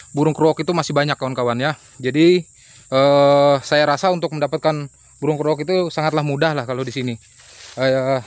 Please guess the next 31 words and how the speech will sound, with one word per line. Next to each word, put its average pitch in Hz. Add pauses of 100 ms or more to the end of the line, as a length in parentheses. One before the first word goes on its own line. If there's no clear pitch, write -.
(260)
tergantung 143
perangkap 151
kita 151
aja 170
lagi. 139 (320)
Perangkap 131
kita 131
bagus 143
atau 143
tidaknya. 131 (420)
Kalau 127
misalkan 131
perangkap 131
kita 135
memang 135
bagus, 131 (320)
ya 123
hasilnya 127
pun 185 (240)
pasti 123
bagus 135
kawan-kawan. 120 (320)
Ya, 139 (160)
seperti 143
inilah 156
kondisinya. 139 (640)
Jadi 147
untuk 190
menentukan 156
spot 151
itu, 156